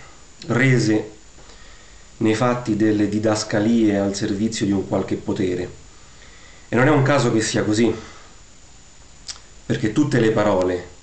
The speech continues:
in particolare queste, attraverso le quali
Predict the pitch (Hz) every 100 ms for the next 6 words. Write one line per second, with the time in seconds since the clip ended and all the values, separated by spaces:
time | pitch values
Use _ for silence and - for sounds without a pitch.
0 | - 110 98 98 104 98 104 101 95 120
1 | 104 - - 95 92 - - - - -
2 | 131 - 95 104 101 107 98 95 101 101
3 | 95 90